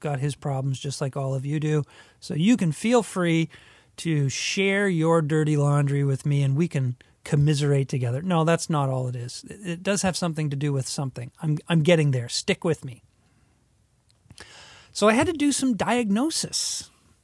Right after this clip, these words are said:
of what was going on. And I'm not so smart, and I'm not very good at self-diagnosis, uh, at times. And so thankfully I had Jessica there <laughs> to help point out my flaws. No,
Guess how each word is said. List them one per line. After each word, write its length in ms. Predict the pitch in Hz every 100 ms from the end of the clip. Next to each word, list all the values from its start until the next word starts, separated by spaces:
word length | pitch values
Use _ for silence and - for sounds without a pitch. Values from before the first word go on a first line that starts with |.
| _ -
of 120 | 175
what 160 | 151 156
was 140 | 165
going 340 | 123 165 151 220
on. 380 | 311 359 - - _ _ _
And 160 | - 165
I'm 160 | 208
not 180 | 226 160
so 140 | - 156
smart, 420 | - 127 131 277 _ _ _ _ _ -
and 120 | 165
I'm 160 | 151
not 160 | 151 147
very 220 | 147 139
good 220 | 127 135 131
at 120 | 135
self-diagnosis, 1200 | - 139 - 143 135 131 135 139 180 180 - - - - - _ -
uh, 120 | 165
at 180 | 165 160
times. 440 | - 165 160 196 190
And 120 | 175
so 120 | 202
thankfully 460 | 185 262 254 269 254
I 60 |
had 220 | 269 330
Jessica 440 | - 339 - 233 170
there 360 | 143 131 113 - 247 - - - - - -
<laughs> 680 | - 349 - - - - -
to 100 | 170
help 280 | 196 196 -
point 260 | 196 170
out 140 | 160 156
my 140 | 143
flaws. 480 | - 151 131 123 -
No, 220 | 147 127